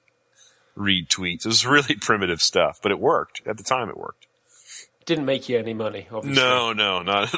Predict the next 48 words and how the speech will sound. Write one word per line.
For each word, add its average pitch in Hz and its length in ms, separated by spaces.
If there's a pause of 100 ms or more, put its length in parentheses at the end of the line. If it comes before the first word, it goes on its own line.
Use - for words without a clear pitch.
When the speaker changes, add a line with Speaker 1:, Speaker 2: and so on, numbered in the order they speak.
Speaker 1:
<laughs> - 120
not 170 360
at 127 60
all. 110 220
Speaker 2:
Bought 196 160
you 170 140
a - 20
lot 151 140
of 117 100
beers. 117 520 (400)
Speaker 1:
That's 175 280
right, 165 220
exactly. 135 480
I'm 120 140
owed 135 160
a 123 60
lot 101 160
of 92 80
beers. 98 480
I 107 100
haven't 113 200
cashed 104 300
them 104 100
all 90 100
in, 92 280
in 101 140
yet, 76 320
but, 82 180
uh, 82 180 (220)
sold 151 300
some 117 120
T-shirts 104 500
and 87 120
some 90 280
coasters, 87 600 (480)
beer 101 180
mats. 85 420 (840)
Speaker 2:
I 269 160
Speaker 1:
Um, 302 60
Speaker 2:
haven't - 440
tried 190 540
it 123 180 (280)
yet, 95 640
you 151 120
know, 131 80
m-, 143 260
making 156 500
something 110 600